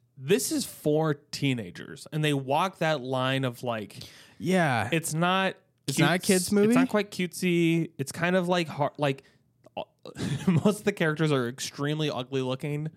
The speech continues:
Speaker 2: Okay.
Speaker 1: And they just, like, play into it. And then there's just these moments where, like,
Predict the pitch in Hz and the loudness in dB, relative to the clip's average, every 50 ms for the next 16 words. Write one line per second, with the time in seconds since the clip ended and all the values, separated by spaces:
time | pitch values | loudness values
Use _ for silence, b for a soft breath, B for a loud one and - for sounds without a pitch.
0 | _ _ - 143 139 - 143 127 131 139 - 143 139 135 131 131 127 131 135 131 | _ _ 0 0 2 2 2 2 2 0 0 0 2 2 2 0 0 -2 -2 -2
1 | 139 123 113 - - - - 127 135 139 123 117 123 127 127 131 131 131 127 131 | -2 -4 -4 -6 -12 -4 -2 0 2 2 0 0 -2 0 0 2 2 2 0 0
2 | 127 b b b b b b b b - 135 131 135 135 135 131 127 123 135 123 | -2 b b b b b b b b -4 -2 0 2 2 2 2 2 0 0 -2
3 | - 147 139 123 117 120 120 123 127 139 135 135 - 131 120 113 110 110 - - | 0 0 0 0 0 0 0 0 0 0 -2 -2 -2 -2 0 0 -2 -4 -6 -10